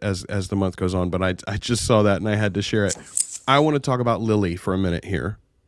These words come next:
Minor character, I think, in the overall story of this thing, but the one I would say is sort of detraction for me in this first episode.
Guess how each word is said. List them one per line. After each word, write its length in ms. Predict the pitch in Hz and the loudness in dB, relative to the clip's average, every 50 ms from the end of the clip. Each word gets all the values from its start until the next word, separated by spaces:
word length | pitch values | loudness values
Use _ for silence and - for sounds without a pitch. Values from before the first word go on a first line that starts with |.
| _ _ _ - - _ _ - | _ _ _ -14 -14 _ _ -2
Minor 400 | - 127 123 123 139 147 147 143 | 2 6 6 6 6 6 4 2
character, 460 | - - 127 113 113 113 - 117 110 | 0 0 0 0 0 0 0 0 0
I 80 | 107 104 | 0 0
think, 220 | - 110 107 - | 0 -2 -4 -2
in 80 | 107 107 | -2 0
the 80 | 104 | 0
overall 400 | 104 104 92 104 104 98 98 101 | 0 0 2 2 2 2 2 0
story 340 | - - - 104 101 101 101 | 0 -2 -2 0 2 2 2
of 80 | 98 92 | 2 2
this 160 | 95 92 - | 0 -2 -2
thing, 240 | - 98 95 95 95 | -2 -2 -2 -2 -4
but 240 | 90 - 101 - - _ _ _ _ _ _ _ - | -2 -4 -4 -4 -6 _ _ _ _ _ _ _ -6
the 160 | 127 120 117 | 0 2 2
one 640 | 113 107 107 117 120 135 147 160 165 170 170 175 170 _ - - - - _ _ _ _ - - _ | 4 4 4 4 6 6 6 6 4 4 2 0 0 _ -10 -20 -20 -20 _ _ _ _ -20 -6 _
I 120 | - 120 123 | 4 6 6
would 180 | 135 135 123 - | 6 6 4 2
say 220 | - - 123 117 | 0 2 2 2
is 100 | 113 101 | 2 2
sort 180 | - - 113 107 | 0 0 0 0
of 120 | 107 101 98 | 0 -2 -4
detraction 600 | 98 85 - - 110 104 104 - - - 90 90 | -6 -4 0 2 2 2 2 0 -2 -4 -4 -2
for 140 | - 98 95 | 0 2 2
me 380 | 95 90 85 85 87 90 - - | 2 4 2 2 0 0 -2 -2
in 100 | 107 98 | 0 0
this 120 | 95 90 | 0 0
first 300 | - - 101 95 - - | 2 2 2 2 4 4
episode. 460 | 104 98 87 101 - - 71 69 - | 2 4 4 4 2 2 0 -2 -4